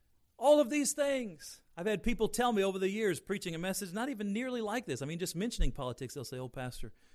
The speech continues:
you can't mention politics. There's laws against that. You, you can't mention." And I thought, "Boy, they've done their job well, haven't they?" Muzzling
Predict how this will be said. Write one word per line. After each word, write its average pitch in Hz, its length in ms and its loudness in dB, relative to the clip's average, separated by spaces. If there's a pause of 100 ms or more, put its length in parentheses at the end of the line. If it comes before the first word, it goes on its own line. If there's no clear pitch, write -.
(220)
you 123 60 -18
can't 135 220 -2
mention 131 280 -6
politics. 123 580 -8
There's 110 280 -14
laws 120 360 -4
against 127 360 -6
that. 104 160 -10
You, 110 100 -10 (120)
you 117 80 -14 (100)
can't 127 220 -14
mention." 127 400 -14 (2000)
And 139 100 -8
I 156 80 -6
thought, - 320 -10 (240)
"Boy, 190 140 -8
they've 135 200 -6
done 151 180 -6
their 135 120 -6
job 127 300 -6
well, 117 260 -6
haven't 104 340 -10
they?" - 200 -20 (920)
Muzzling 185 880 -2